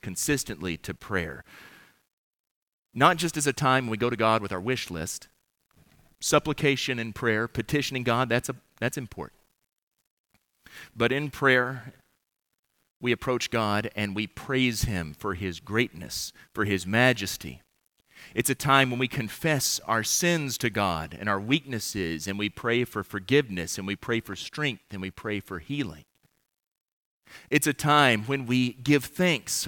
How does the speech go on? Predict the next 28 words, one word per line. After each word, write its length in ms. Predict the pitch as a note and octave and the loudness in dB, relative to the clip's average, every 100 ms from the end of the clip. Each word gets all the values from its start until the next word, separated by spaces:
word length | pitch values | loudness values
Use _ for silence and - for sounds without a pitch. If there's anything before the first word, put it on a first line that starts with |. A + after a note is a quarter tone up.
| - | -8
for 220 | - A#2+ | -4 -4
all 460 | - C#3 D#3+ E3+ C3+ | 0 4 6 6 4
of 120 | G#2+ | 2
the 160 | G#2+ G2 | -2 -2
numerous 680 | A2 C#3+ F3+ D#3+ B2 - | -4 -2 0 2 0 0
ways 420 | A#2+ A#2 G2+ F#2+ G2+ | 2 2 2 0 -2
that 240 | G2+ G#2 | -6 -2
God 320 | A2 A2 A2 | -2 0 -2
has 180 | G2+ F#2+ | -4 -8
blessed 460 | F2 A2+ B2 - F#2+ | -4 0 0 -2 -6
us. 480 | - G2 - - - - - _ _ _ _ _ _ _ _ _ _ _ _ _ | -8 -8 -8 -8 -12 -20 -20 _ _ _ _ _ _ _ _ _ _ _ _ _
It's 160 | G#2+ C3 | -8 -8
a 40 | |
time 340 | C3+ C#3 C#3 G#2+ | 0 2 4 0
when 120 | F#2+ | -4
we 80 | F#2 | -4
seek 320 | - A2+ - | -2 -4 -6
his 160 | F2+ | -8
will 380 | F2+ F#2+ D2 C2+ - _ _ _ _ _ _ _ | -4 -2 -4 -8 -20 _ _ _ _ _ _ _
and 80 | E2 | -10
his 140 | D#2+ D#2+ | -8 -2
guidance 560 | F#2 G#2 E2 C#2+ - | 0 0 -2 -8 -10
in 80 | E2 | -6
our 100 | D#2 | -6
lives. 520 | D2 D2+ - - - _ _ _ _ _ _ _ _ _ _ _ _ _ _ _ _ _ _ _ - | -6 -8 -12 -18 -20 _ _ _ _ _ _ _ _ _ _ _ _ _ _ _ _ _ _ _ -10
There 160 | C3 D3+ | -4 -4
is 120 | - | -4
tremendous 920 | - C3+ A2 A#2+ G3+ B3 D#3+ F#2+ - | -6 -8 -8 -2 0 0 0 0 -2